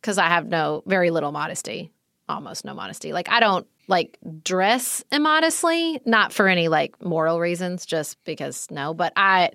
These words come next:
don't have any modesty, really, so I could do that. But, like,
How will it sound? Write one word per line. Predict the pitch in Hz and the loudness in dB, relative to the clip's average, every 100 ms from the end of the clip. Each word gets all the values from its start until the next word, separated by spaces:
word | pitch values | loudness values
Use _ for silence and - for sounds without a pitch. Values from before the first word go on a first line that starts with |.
| - | 2
don't | 180 | 2
have | 165 165 | 2 0
any | 160 | 0
modesty, | 151 143 165 - 233 247 - - - _ | -2 -4 -4 -2 -2 -4 -18 -20 -20 _
really, | 233 233 240 | 2 4 4
so | 220 | 4
I | 190 | 4
could | 208 | 4
do | 202 180 | 2 4
that. | 160 180 214 214 | 4 4 2 0
But, | 202 | 2
like, | 196 180 - | 4 2 0